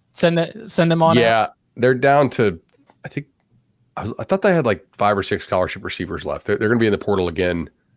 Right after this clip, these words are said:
Speaker 2: for receivers this year for sure.
Speaker 1: Yeah.
Speaker 2: Um,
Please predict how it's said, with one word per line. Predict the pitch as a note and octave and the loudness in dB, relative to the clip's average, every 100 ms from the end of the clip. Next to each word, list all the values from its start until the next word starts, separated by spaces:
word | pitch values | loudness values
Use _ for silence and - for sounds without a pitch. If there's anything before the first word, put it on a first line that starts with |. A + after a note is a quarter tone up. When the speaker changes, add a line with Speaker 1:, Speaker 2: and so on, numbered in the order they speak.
| _ _ | _ _
Speaker 2:
for | A#2+ G2 | -2 -2
receivers | F2 - F#2+ F2 D#2 | -2 -4 -4 -4 -4
this | D#2+ - | -4 -4
year | D#2 | -6
for | - - | -6 -8
sure. | - C#2+ - _ _ | -6 -6 -10 _ _
Speaker 1:
Yeah. | - F2+ _ _ _ _ - | -20 -20 _ _ _ _ -4
Speaker 2:
Um, | F#2+ F2+ | 0 0